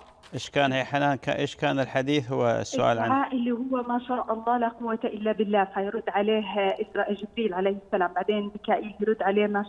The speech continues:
Speaker 2: شاء الله، آه، الخير كله بيد الله، بعدين يرد عليه، آه، آه، إسرافيل ما شاء الله لا يصرف الشر إل-، إلا الله.
Speaker 1: طيب.
Speaker 2: بعدين، آه، سيدنا الخضر ما، يعني إلى آخره يعني.
Speaker 1: طيب،
Speaker 2: فيقول
Speaker 1: واضح.
Speaker 2: هذا دعاء.
Speaker 1: واضح.
Speaker 2: واضح؟
Speaker 1: إن شاء الله.
Speaker 2: طيب،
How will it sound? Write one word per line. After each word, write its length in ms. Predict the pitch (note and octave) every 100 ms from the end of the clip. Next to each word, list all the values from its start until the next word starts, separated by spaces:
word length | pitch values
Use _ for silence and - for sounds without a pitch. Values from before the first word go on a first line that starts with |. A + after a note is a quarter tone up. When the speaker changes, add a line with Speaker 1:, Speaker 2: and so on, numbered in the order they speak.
| -
Speaker 2:
شاء 160 | -
الله، 340 | G3+ - G#3+ A3 - - - -
آه، 180 | F#3+
الخير 320 | G#3 - A3 G#3
كله 280 | - A3 A3
بيد 200 | G#3+ G#3
الله، 340 | G3 G3 F#3
بعدين 380 | F#3+ F3+ G#3 G3+
يرد 280 | G3 G#3+ G#3
عليه، 380 | F#3 G3 G#3 G#3
آه، 520 | - F#3 F#3 F#3+ F#3 - - - -
آه، 100 | -
إسرافيل 600 | G#3+ - G#3 A3 A3 G#3
ما 120 | G#3 G#3
شاء 220 | A3+ F#3+
الله 340 | - A3 G#3
لا 140 | A3 G#3
يصرف 320 | G#3+ - G#3+ -
الشر 440 | - A3+ G#3+ G#3 G3
إل-، 220 | G#3+ G3+ - -
إلا 220 | G3+ G3+
الله. 320 | F3 F#3 F3+ - -
Speaker 1:
طيب. 180 | G#2 F2+ -
Speaker 2:
بعدين، 520 | G3+ A3+ B3 A#3+ - G3
آه، 100 | G3
سيدنا 260 | G3+ G#3 G#3
الخضر 360 | G3 A3+ G#3+ -
ما، 260 | C4 D4+ D4+ - - - -
يعني 200 | B3+ A#3
إلى 220 | B3 C4+ A#3
آخره 480 | A#3 A#3 A3+ F#3+ E3+
يعني. 240 | E3+ - -
Speaker 1:
طيب، 200 | G2+ F2 -
Speaker 2:
فيقول 140 | F3+ -
Speaker 1:
واضح. 280 | G2+ -
Speaker 2:
هذا 280 | C4+ C4 B3
دعاء. 440 | G#3 G3 E3 F#3+ - - -
Speaker 1:
واضح. 420 | A#2 D#2+ - -
Speaker 2:
واضح؟ 420 | G#3 G3+ C#4 - -
Speaker 1:
إن 40 |
شاء 180 | - F#2+
الله. 120 | F3
Speaker 2:
طيب، 100 | -